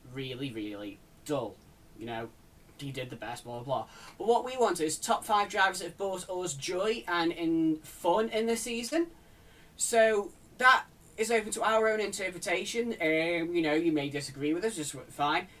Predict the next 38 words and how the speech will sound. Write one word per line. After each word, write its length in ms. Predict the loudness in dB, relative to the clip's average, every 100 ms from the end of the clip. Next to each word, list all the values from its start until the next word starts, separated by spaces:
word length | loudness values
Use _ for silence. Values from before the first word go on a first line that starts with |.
| -4
But 220 | -2 0
you 80 | -2
can't 440 | 2 4 2 -2 -6 0
argue 420 | 4 4 2 2
with 120 | 2
whatever 240 | 0 -2
drivers 460 | -2 0 0 -2 -8 -14 -4
we've 320 | 2 4 4
enjoyed 400 | -2 -4 -6 -6
listening, 360 | -4 -4 -6 -10
watching. 500 | -4 -2 -2 -6 -10 -10 -18 -20 -20 -20 -20 -18
So 260 | -8 -2 2
rather 340 | 8 8 10
than 120 | 6
a 280 | 4 2 0 -6 -16
top 220 | -4 -2 0
five, 340 | 2 2 2
y-, 100 | -4 -12
yeah, 260 | -6 -4 -4
these 200 | -4 -4
have 80 | -4
been 80 |
the 80 | -4
best 220 | -4 -4
drivers. 240 | -4 -6 -4
Top 200 | -4 -2
five 220 | 0 -2 -4 -8
we've 360 | -2 0 2
enjoyed 360 | 0 2 2 2
watching. 500 | 2 2 0 -10 -10 -14 -20 -12
So 360 | -2 -2 -2 -8 -16 -20 -16 -4
I 220 | 0 2
will 160 | 2 0
start 400 | 2 4 4 4
off 420 | 4 6 6 0 -12
for 380 | -6 -2 2 2
us. 220 | 0 -2 -10 -18 -20 -20 -20 -20 -20 -20 -20 -12 -2
Um, 260 | 2 2